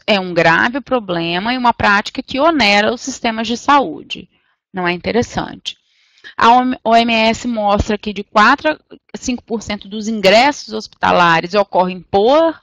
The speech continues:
eve-, eventos adversos preveníveis, ou seja, a gente podia prevenir uma potencial interação medicamentosa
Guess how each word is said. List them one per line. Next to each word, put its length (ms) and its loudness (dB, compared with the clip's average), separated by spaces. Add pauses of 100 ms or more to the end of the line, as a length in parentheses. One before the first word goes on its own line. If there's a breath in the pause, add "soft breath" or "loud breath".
eve-, 360 0
eventos 460 -4
adversos 460 -2
preveníveis, 640 -4
ou 120 -4
seja, 240 -4
a 40 -6
gente 160 -10
podia 280 -8
prevenir 520 -8
uma 180 0
potencial 580 -4
interação 380 -4
medicamentosa 720 -6